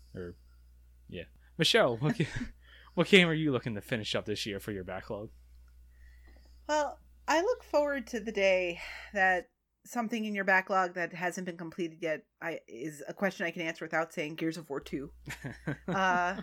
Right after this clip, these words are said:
Speaker 2: but it's still Gears of War two. That said, if we're looking for a little variety, uh, Silent Hill Homecoming is actually another game I played way back in my early achievement hunting days, and I have one achievement left,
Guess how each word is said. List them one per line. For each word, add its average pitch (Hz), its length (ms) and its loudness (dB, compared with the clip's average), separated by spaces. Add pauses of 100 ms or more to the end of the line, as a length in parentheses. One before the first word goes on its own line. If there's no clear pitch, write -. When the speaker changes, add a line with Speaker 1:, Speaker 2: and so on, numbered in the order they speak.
Speaker 2:
but 226 100 0
it's 240 100 -2
still 294 160 4
Gears 220 220 0
of 185 100 -8
War 160 120 -4
two. 151 260 -8 (320)
That 294 240 6
said, 233 320 4
if 208 160 -2
we're 208 80 -2
looking 220 240 -8
for - 100 -6
a 214 40 0
little 208 260 0
variety, 180 680 2 (440)
uh, 196 100 -2
Silent 392 360 2
Hill 381 80 2
Homecoming 233 600 -4
is 165 100 -4
actually 165 320 0
another 165 180 -4
game 160 260 -4
I 156 80 -2
played 160 320 -4
way 180 200 2
back 170 280 2
in 170 100 -6
my 165 320 -4 (140)
early 165 580 -4 (340)
achievement 170 560 -6
hunting 156 360 -10
days, 147 300 -4
and 170 80 -2
I 170 40 0
have 170 120 -4
one 226 180 -2
achievement 180 460 -8
left, 135 320 -8